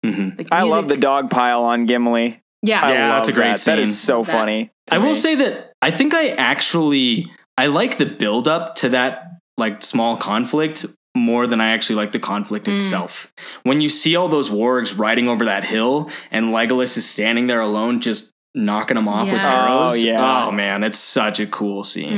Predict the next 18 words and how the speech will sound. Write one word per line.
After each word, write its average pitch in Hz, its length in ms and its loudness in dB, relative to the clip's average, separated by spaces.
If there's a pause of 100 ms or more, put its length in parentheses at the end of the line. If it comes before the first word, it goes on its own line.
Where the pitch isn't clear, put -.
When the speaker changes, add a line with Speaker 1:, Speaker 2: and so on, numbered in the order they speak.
(100)
Speaker 2:
Mm-hmm. 202 80 0
Speaker 1:
It's 185 180 -2
so 107 760 0 (360)
great. - 400 -8 (220)
I 110 100 -2
Speaker 2:
Mm-hmm. 98 100 -2
Speaker 1:
love - 120 -6
it. - 140 -10
Speaker 3:
It's - 120 -10
really 240 220 2
brutal, 160 380 2
too, 185 220 0
when 139 180 2
the 135 100 2
horses 151 480 0
and 131 120 2
the 127 60 2
wargs 120 500 0